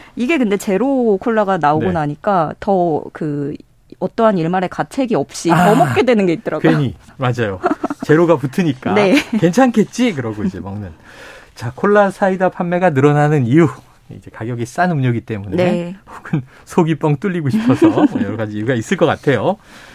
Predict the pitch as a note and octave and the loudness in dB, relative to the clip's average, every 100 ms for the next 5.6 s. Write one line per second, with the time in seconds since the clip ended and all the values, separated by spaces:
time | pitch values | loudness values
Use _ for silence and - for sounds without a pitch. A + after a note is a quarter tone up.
0 | - - - - - G3 D#3+ D3 G3 G#3+ | -20 -20 -20 -4 2 2 2 2 4 4
1 | G3+ - F3+ A3+ G#3+ - B3 B3+ - - | 0 2 2 2 0 2 2 2 0 -2
2 | - A#3+ B3 F#3+ - F3 D#3+ C#3 C#3 C#3+ | 2 4 4 2 0 -2 -2 -2 -2 0
3 | G2+ G2+ - F3 C3+ D#3+ D#3+ B2+ E3+ G#3+ | -2 -4 -8 2 4 4 2 0 2 2
4 | D#3+ - - G3 F3+ E3 - D3 E3+ C3+ | 0 -6 -8 -6 -4 -6 -4 -2 -2 -2
5 | - D#3 G3+ F#3+ - | 0 2 4 4 2